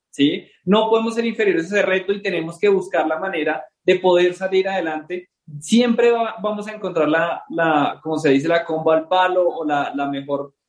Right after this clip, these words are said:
manera de llevarlo. Y hoy tenemos una oportunidad a través de la tecnología impresionante, porque hoy en día ni siquiera es necesario desarrollar la tecnología, crear lo que no está escrito, sino que eventualmente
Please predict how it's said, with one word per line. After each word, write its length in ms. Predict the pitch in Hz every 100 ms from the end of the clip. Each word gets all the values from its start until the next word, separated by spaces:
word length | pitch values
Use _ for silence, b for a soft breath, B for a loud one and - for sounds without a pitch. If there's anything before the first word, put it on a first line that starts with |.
| _
manera 340 | 170 175 185
de 80 | 185
llevarlo. 460 | 180 131 - 160 175
Y 120 | 190
hoy 200 | 202 202
tenemos 300 | 202 214 208
una 120 | 208 220
oportunidad 560 | 214 202 202 175 151
a 20 |
través 260 | 147 170 180
de 80 | 185
la 140 | 185
tecnología 760 | 180 175 156 143 139 143 151 -
impresionante, 920 | 202 196 190 165 156 143 147 151 135 _ _ _
porque 340 | - 180 185 180
hoy 260 | 190 202
en 120 | 214 214
día 220 | 226 226
ni 180 | 226 202
siquiera 420 | 196 - 202 208
es 80 | 208
necesario 500 | 226 214 190 165 196
desarrollar 800 | 196 196 175 156 139 175 180 185
la 180 | 196 196
tecnología, 680 | 185 165 139 131 165 175 175
crear 500 | 160 151 170 180 180
lo 200 | 196 196
que 120 | 185
no 100 | 156
está 220 | 147 -
escrito, 500 | 160 - 202 196 262 269 B B
sino 240 | - 180 175
que 80 | 180
eventualmente 720 | 170 160 165 170 180 202